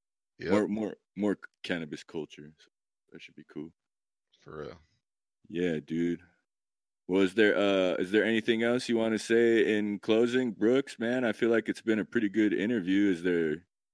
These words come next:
Speaker 2: you wanna give any advice to kid-, okay, favorite strain, that's what Mitch says.
Speaker 1: Uh, no, I don't have a particular favorite strain. Um,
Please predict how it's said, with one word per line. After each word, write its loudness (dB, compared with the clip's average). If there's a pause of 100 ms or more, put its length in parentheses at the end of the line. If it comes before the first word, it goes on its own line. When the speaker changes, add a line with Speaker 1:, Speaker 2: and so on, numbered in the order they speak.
Speaker 2:
you -6
wanna -2
give 2
any 0
advice 0
to -6
kid-, 2
okay, 2
favorite 2
strain, -2
that's -2
what 2
Mitch -4
says. -2 (880)
Speaker 1:
Uh, 4
no, 0
I 4
don't -2
have 0
a -4
particular -8
favorite -2
strain. -6
Um, -4